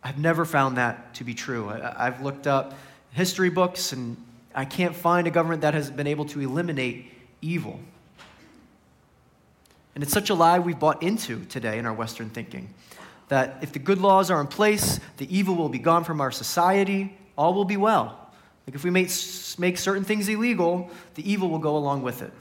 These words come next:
No government can eliminate evil. No rule, no ruler can remove sin by establishing laws. That wouldn't make our country more Christian, more righteous.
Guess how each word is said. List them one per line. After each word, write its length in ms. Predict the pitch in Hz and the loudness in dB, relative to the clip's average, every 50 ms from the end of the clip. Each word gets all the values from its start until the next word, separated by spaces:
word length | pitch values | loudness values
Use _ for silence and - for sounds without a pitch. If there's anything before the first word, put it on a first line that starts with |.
| - _ _ _ _ _ _ _ _ _ _ _ _ _ _ _ _ _ _ _ _ _ _ _ _ _ _ _ - | -20 _ _ _ _ _ _ _ _ _ _ _ _ _ _ _ _ _ _ _ _ _ _ _ _ _ _ _ -2
No 180 | 156 190 208 | 2 2 4
government 420 | 190 202 190 175 175 175 175 165 160 | 4 4 2 2 2 0 -2 -4 -4
can 140 | 156 147 | -4 -4
eliminate 400 | 143 135 135 131 127 123 120 - | -2 -2 -2 -4 -4 -4 -6 -6
evil. 260 | 127 120 117 139 156 147 | -6 -6 -6 -6 -6 -4
No 220 | 143 160 185 202 | 0 2 2 2
rule, 540 | 202 160 127 127 123 120 117 123 135 139 - - - - - _ - | 2 0 -2 -4 -4 -4 -4 -6 -8 -10 -12 -18 -20 -20 -20 _ -4
no 100 | 160 185 | -2 0
ruler 300 | 202 180 160 156 147 135 | 0 0 0 0 0 -2
can 280 | 139 - 135 127 117 - | -2 -4 -6 -8 -8 -8
remove 360 | 127 131 127 127 131 123 113 | -8 -8 -6 -6 -6 -6 -6
sin 440 | - - - - 160 180 156 147 143 | -6 -6 -4 -2 -2 -2 -2 -2 -2
by 160 | 131 123 123 | -2 0 0
establishing 720 | 117 123 - - 135 139 139 147 143 - 139 120 117 110 | -2 -2 -2 -2 -2 -2 -2 -2 -6 -6 -8 -8 -8 -6
laws. 580 | 113 139 160 170 139 127 143 160 160 - - - - - - _ _ _ _ _ _ _ _ _ | -4 -2 0 2 2 0 0 -2 -6 -10 -12 -16 -18 -20 -20 _ _ _ _ _ _ _ _ _
That 100 | - 170 | -2 0
wouldn't 200 | 185 214 220 208 | 2 2 4 4
make 140 | 208 214 208 | 4 4 4
our 80 | 208 180 | 2 2
country 380 | - 196 208 196 196 - 202 | 2 0 0 0 0 -2 -2
more 200 | 180 165 185 196 | 0 0 2 0
Christian, 500 | 190 190 - 202 196 - - - 208 202 | 0 0 -2 -2 -2 -2 -2 -4 -4 -4
more 240 | 180 151 165 202 196 | -2 0 2 2 4
righteous. 680 | 175 180 180 - 180 - 202 196 - - - - - | 4 4 4 2 2 -2 -6 -6 -6 -6 -8 -8 -10